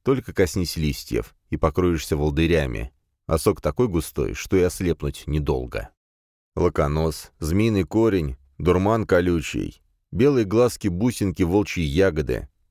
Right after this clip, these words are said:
пёстрая сборная солянка из самых красивых цветов и сочных плодов, которые, как знали и Шони, и Чероки,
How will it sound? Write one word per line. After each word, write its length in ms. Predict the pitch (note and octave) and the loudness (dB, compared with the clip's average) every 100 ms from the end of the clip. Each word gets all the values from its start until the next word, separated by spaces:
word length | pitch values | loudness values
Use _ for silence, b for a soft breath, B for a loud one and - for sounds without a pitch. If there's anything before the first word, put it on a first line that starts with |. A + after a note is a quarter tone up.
| _ - | _ 0
пёстрая 560 | G#2+ A#2 - G#2 G2+ | 2 2 2 2 4
сборная 460 | E2+ F2 A2 G#2+ G2 | 2 2 2 4 2
солянка 480 | - F#2+ G#2+ G#2 F#2+ | 2 2 2 0 -2
из 100 | - | 2
самых 320 | A2 G2+ - | 2 2 0
красивых 500 | G2+ F#2+ - G#2+ F#2 | 2 2 2 0 0
цветов 500 | - F2+ - A2 - | -2 -2 2 0 0
и 60 | F2+ | -2
сочных 520 | - G#2 - F#2+ - | 0 0 0 -2 0
плодов, 520 | G2+ G2 G2+ B2 - | 2 2 4 2 2
которые, 560 | E2+ D#2 F#2+ E2+ C#2+ B1+ _ | 0 2 2 2 0 -6 _
как 200 | - F2 | 0 2
знали 340 | D2+ F#2+ F#2 D#2 | 2 0 2 2
и 160 | D2+ | 0
Шони, 560 | C#2 - G2+ G2+ D#2+ D2 | -2 0 2 2 0 -4
и 40 | |
Чероки, 680 | - E2+ E2 G2+ F2 C#2+ A#1 | 0 2 4 2 2 -2 -4